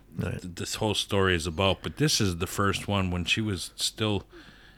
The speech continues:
Speaker 2: fairly young.
Speaker 1: Thirty years old in
Speaker 2: Thirty years
Speaker 1: nineteen twelve.
Speaker 2: old. Yeah,
Speaker 1: Now,
Speaker 2: not fairly young, but,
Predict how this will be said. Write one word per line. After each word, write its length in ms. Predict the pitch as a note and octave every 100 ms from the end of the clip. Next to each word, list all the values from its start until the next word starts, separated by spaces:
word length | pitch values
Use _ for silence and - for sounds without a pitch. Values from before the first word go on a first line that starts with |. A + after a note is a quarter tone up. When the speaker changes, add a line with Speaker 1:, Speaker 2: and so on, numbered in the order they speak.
| - - - - - - - - - _
Speaker 2:
fairly 380 | - A#2+ G#2+ F#2+
young. 360 | F#2 F2+ C#2+ D#2+
Speaker 1:
Thirty 380 | - A2 G#2 G#2
years 220 | G2 F#2
old 240 | F2 F2
in 80 | F2+
Speaker 2:
Thirty 260 | F2 F#2 -
years 160 | F#2
Speaker 1:
nineteen 80 | E2
twelve. 160 | D#2+ -
Speaker 2:
old. 80 | F2+
Yeah, 80 | D#2
Speaker 1:
Now, 140 | G2
Speaker 2:
not 120 | G#2
fairly 340 | - E2 E2 E2
young, 240 | - E2+
but, 160 | D#2+